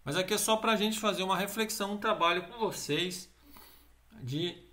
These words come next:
como pensar em imputar esses valores faltantes, tá certo? É, o modelo que ele usa aqui é um modelo que eu não vou entrar em detalhes.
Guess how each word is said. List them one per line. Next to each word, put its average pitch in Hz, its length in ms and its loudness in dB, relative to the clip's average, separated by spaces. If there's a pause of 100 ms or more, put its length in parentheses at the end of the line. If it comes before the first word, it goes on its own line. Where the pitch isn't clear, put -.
(240)
como 185 260 -4
pensar 175 840 2
em 160 220 -8
imputar 143 440 -2
esses 139 240 -6
valores 117 380 -4
faltantes, 139 720 -8
tá - 80 -18
certo? 147 420 0 (1400)
É, 143 220 -4 (120)
o 185 80 -10
modelo 220 440 0
que 208 100 -4
ele 175 100 0
usa 143 320 -2
aqui 156 560 -6 (500)
é - 60 -8
um 147 60 -4
modelo 185 320 -4
que - 80 -6
eu 190 40 -2
não 233 120 -2
vou 240 100 -2
entrar 180 240 -2
em 185 60 -4
detalhes. 180 720 0